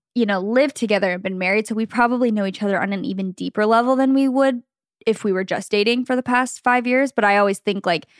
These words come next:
okay, now I know you so well. You know me so well.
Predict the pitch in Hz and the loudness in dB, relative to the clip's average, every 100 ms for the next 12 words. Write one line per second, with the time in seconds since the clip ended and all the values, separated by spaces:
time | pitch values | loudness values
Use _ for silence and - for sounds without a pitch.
0 | _ _ _ 220 202 175 208 202 208 240 | _ _ _ 0 0 0 0 2 2 4
1 | 254 220 196 190 190 190 - - - 214 | 2 2 0 -2 -4 -8 -14 -6 0 4
2 | 214 190 185 202 214 247 240 214 202 202 | 4 4 2 0 2 2 2 2 -2 -2
3 | - 180 180 175 185 | -2 0 0 -2 -4